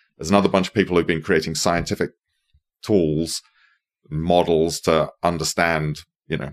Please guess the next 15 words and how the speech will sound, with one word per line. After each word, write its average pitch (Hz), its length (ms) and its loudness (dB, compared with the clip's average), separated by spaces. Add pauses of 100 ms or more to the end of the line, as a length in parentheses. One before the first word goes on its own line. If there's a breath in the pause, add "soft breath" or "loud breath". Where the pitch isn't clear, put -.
(120)
how 87 200 0
ecosystem 80 580 -2
services 76 500 0
and 73 100 -8
whatever 71 240 -4
are 69 40 -6
produced. - 440 -6
There's 73 140 -8
a 76 40 -12
bunch 90 140 -2
of - 60 -14
people 87 220 -2
who've 78 140 -2
created 82 400 -2
sensors. - 680 -2